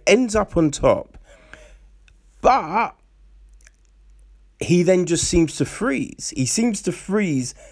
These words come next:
and Gracie takes his back. Takes his back, right? Controls it. And, and you kind of realize,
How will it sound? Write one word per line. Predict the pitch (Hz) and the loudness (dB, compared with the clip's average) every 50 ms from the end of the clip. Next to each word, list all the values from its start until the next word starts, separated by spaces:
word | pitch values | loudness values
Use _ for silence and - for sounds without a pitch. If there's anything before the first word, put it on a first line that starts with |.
| - _ | -20 _
and | - 139 147 147 135 | 0 2 2 2 0
Gracie | - 131 139 175 196 208 190 - - - 160 135 123 113 101 - - | 0 2 2 2 4 2 -2 -2 -2 0 2 2 2 0 -4 -8 -10
takes | - - - 147 151 147 - - | -12 -8 -4 -4 -4 -2 -4 -6
his | - 107 92 - | -6 -6 -8 -6
back. | - - 135 151 - - - - - - - - - _ _ _ - - - - - - - - | -4 0 0 0 0 -2 -6 -18 -20 -20 -20 -20 -20 _ _ _ -20 -20 -20 -20 -20 -20 -16 -4
Takes | - 302 311 226 - - | -2 -2 -2 0 -2 -4
his | 151 120 | -6 -4
back, | - - 220 190 135 - - - - - - - _ _ _ _ _ | 0 0 0 0 0 -2 -8 -18 -20 -20 -20 -20 _ _ _ _ _
right? | 117 139 180 190 202 175 - - | -6 -4 -2 -2 -4 -4 -6 -12
Controls | - - 170 165 135 - - 190 185 180 165 156 127 120 | -6 -6 -4 -4 -4 0 2 2 2 2 2 0 -2 -4
it. | 104 80 - - - - - - - - _ - - - - - - - - - - - - - - _ - - - - - - - - - | -6 -6 -6 -12 -18 -20 -20 -20 -20 -20 _ -20 -20 -20 -20 -20 -20 -20 -20 -20 -20 -20 -20 -20 -20 _ -20 -20 -20 -20 -20 -20 -10 -2 0
And, | 160 165 170 156 | 0 0 0 0
and | 131 156 156 151 | 0 2 2 2
you | 156 160 | 0 0
kind | 147 - 156 165 170 165 165 | 0 2 4 4 4 4 2
of | 160 143 139 | 0 0 2
realize, | 151 160 160 147 147 143 127 - | 4 4 4 4 4 2 0 -2